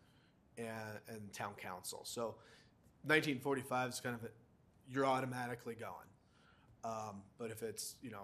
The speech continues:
let's say if it was nineteen forty-seven and, and staff felt that the property, you know, was a contributing structure, the code does allow us to kick that to you. Um, but obviously something I can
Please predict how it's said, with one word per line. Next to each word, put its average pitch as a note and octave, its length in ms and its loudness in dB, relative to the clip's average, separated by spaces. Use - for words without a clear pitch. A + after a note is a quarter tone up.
let's A2 160 -6
say A2+ 80 -4
if G#2+ 140 -8
it G2+ 60 -4
was G2 140 -8
nineteen G#2 540 -6
forty-seven G#2 640 -4
and, F#2+ 240 -10
and G#2 140 -10
staff G#2 400 -4
felt G2+ 260 -4
that G2+ 120 -10
the G#2 140 -10
property, G#2 560 -2
you G#2+ 120 -10
know, F#2+ 160 -8
was G2 100 -10
a - 20 -14
contributing F#2+ 600 -12
structure, - 640 0
the - 60 -16
code A#2 300 -4
does G2+ 240 -2
allow F#2 320 -2
us F#2 160 -4
to - 120 -14
kick - 280 -12
that - 240 -6
to - 200 -8
you. D#2+ 260 -12
Um, F2 280 -4
but A2 120 -4
obviously G#2 320 -2
something G2+ 320 -8
I G2 80 -6
can F#2+ 200 -16